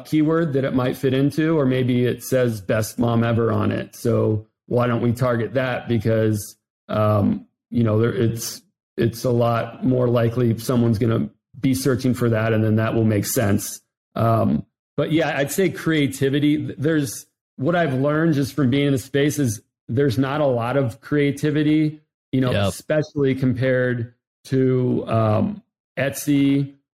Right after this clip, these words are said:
Speaker 1: or Pinterest, or even go on, like, Redbubble. And there's so many ways to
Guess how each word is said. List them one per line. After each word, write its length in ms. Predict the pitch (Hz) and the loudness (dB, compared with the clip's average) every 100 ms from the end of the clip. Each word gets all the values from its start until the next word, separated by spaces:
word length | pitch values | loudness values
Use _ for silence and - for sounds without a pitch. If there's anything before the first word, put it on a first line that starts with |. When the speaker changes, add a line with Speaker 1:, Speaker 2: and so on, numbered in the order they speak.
| - | -4
Speaker 1:
or 420 | 127 127 120 120 | 0 2 2 2
Pinterest, 960 | 113 156 151 151 156 143 143 143 - - _ _ _ | 0 0 0 0 0 0 0 -4 -14 -20 _ _ _
or 480 | - 131 127 123 127 | -2 0 2 0 0
even 260 | 143 151 160 | 0 2 2
go 180 | 143 151 | 2 0
on, 140 | 147 | 0
like, 160 | 135 123 | 0 0
Redbubble. 960 | 110 120 131 117 131 127 139 139 139 - _ _ - | 0 0 0 0 0 0 0 0 -2 -6 _ _ -4
And 360 | 131 127 127 | 0 2 0
there's 300 | 143 151 139 | 0 0 0
so 140 | - 180 | 0 0
many 280 | 180 170 151 | 2 2 2
ways 580 | 143 143 151 156 147 | 2 2 2 0 -2
to 600 | - 143 131 131 131 120 | -2 0 2 2 2 -2